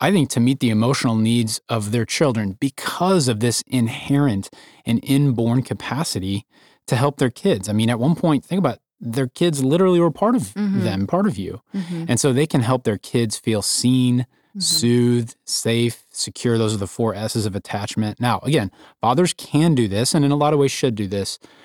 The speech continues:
Speaker 1: but mothers are hardwired to do this primarily and more naturally.
Speaker 2: Mm-hmm.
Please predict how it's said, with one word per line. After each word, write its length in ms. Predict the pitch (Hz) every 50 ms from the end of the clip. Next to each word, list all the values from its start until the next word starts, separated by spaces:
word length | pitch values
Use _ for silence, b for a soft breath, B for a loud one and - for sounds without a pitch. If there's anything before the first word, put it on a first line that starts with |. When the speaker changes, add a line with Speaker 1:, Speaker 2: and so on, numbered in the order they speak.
| B B B
Speaker 1:
but 120 | - 113 101
mothers 520 | 123 120 120 131 139 139 127 123 110 104
are 120 | 113 104 95
hardwired 1000 | - - - - 127 123 117 107 104 107 104 107 107 107 107 104 101 101 92 -
to 100 | - 101
do 140 | 104 101
this 160 | 95 104 95 -
primarily 880 | _ - - - 113 107 104 104 104 104 104 101 98 92 92 95 95 -
and 140 | 107 104
more 120 | 98 98 95
naturally. 640 | 90 87 90 87 90 - - - - - - - 208
Speaker 2:
Mm-hmm. 240 | 185 185 190 180